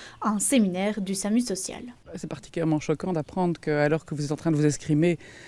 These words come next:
Speaker 2: d'obtenir de la transparence sur des émoluments au samu social, se tient un séminaire qui discute notamment, euh, de l'ordonnance, euh, qui est en cours de discussion entre des cabinets ministériels, donc au sein, en fait, d'une institution qui est vouée à être contrôlée par cette ordonnance.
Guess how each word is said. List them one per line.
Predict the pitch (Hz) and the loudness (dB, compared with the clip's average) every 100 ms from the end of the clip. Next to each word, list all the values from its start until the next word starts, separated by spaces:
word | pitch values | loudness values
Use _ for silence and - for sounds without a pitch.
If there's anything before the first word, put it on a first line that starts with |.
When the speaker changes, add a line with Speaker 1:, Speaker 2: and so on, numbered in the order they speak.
| - - | -16 0
Speaker 2:
d'obtenir | 170 214 226 202 | 2 2 0 2
de | 196 | 2
la | 165 | 2
transparence | - 175 - 160 190 185 | 0 -4 -2 -2 -2 -4
sur | 160 | -4
des | 151 156 | -2 0
émoluments | 151 151 151 170 | 0 0 -2 -4
au | |
samu | 165 147 143 | -2 -2 -2
social, | - 143 190 196 | -4 -4 -4 -4
se | - | -6
tient | 147 170 | -4 0
un | 160 143 | 2 0
séminaire | 143 175 165 151 127 160 - | 2 4 4 4 2 -4 -8
qui | - | -14
discute | 139 139 - - | -10 -10 -10 -6
notamment, | 170 - 139 135 160 - - - - | -4 -2 0 0 -2 -8 -16 -16 -2
euh, | 175 156 156 | 2 2 2
de | 151 | 4
l'ordonnance, | 180 180 170 151 143 156 - | 4 4 4 2 0 -2 -4
euh, | 147 | -6
qui | 143 | -6
est | 139 139 | -6 -4
en | 135 | -6
cours | 135 190 165 165 | -2 -2 0 -2
de | |
discussion | 139 139 - 147 185 185 | -2 -4 -8 -6 -4 -4
entre | 196 180 - 151 | -2 -4 -2 -2
des | 147 | -2
cabinets | 143 131 135 151 | -4 -4 -2 -2
ministériels, | 143 131 135 - 131 135 190 - - - | 0 0 -2 -6 -6 -4 -4 -8 -20 -8
donc | 156 - | -4 2
au | 170 | 4
sein, | - 165 190 - - | 4 2 0 -4 -10
en | 151 | -6
fait, | - | -2
d'une | 170 165 | 2 4
institution | 147 147 151 139 - 175 | 2 0 -8 -6 -4 0
qui | 160 | 2
est | |
vouée | 143 156 165 | 2 2 0
à | |
être | - | 0
contrôlée | 165 - 143 151 | -4 -2 -2 -4
par | 143 | -6
cette | - 131 | -12 -8
ordonnance. | 127 127 139 120 | -6 -6 -6 -12